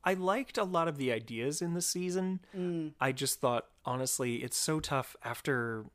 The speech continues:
Speaker 1: <laughs> after Purple Man. Where do you go?
Speaker 2: Purple Man.
Speaker 1: Like, no
Speaker 2: <laughs>
Speaker 1: matter what, even season two, I wasn't really in love with, but it was just like, "Yeah, okay, like, I'm gonna sit,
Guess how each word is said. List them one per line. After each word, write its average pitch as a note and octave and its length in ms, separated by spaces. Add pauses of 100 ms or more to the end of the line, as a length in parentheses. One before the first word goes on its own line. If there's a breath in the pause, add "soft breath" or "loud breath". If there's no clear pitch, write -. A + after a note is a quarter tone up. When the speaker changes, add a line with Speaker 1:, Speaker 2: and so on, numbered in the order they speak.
(160)
Speaker 1:
<laughs> - 200
after - 240
Purple D3+ 320
Man. A2 380
Where A#2+ 100
do C#3+ 80
you C3 120
go? A#2 460
Speaker 2:
Purple C#3+ 260
Man. - 280
Speaker 1:
Like, C#3 220
no F3 80
Speaker 2:
<laughs> - 20
Speaker 1:
matter E3+ 140
what, D#3+ 100
even F3+ 240
season E3+ 320
two, D3 220
I B2 60
wasn't A#2+ 280
really A#2+ 320
in A2+ 140
love A2+ 180
with, F3+ 180
but D3 120
it D3 40
was D3 100
just E3+ 120
like, B3 120
"Yeah, C#3 180
okay, A#2 240
like, A#2+ 180
I'm C3 100
gonna D3 140
sit, - 340